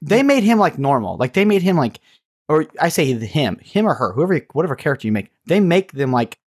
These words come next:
"You're a, just a normal person." I mean, you're, I mean, kind of.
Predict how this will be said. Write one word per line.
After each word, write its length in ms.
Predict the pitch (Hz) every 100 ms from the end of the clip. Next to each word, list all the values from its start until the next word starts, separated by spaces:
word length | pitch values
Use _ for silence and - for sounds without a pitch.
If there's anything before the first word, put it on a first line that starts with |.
| _ -
"You're 220 | 131 190
a, 160 | 139 123
just 200 | 139 139
a 40 | 131
normal 240 | 139 139
person." 400 | - 135 - 82 -
I 60 | -
mean, 240 | 170 151
you're, 240 | 151 196 208
I 60 | -
mean, 200 | 175 147
kind 300 | - 202 110
of. 140 | 95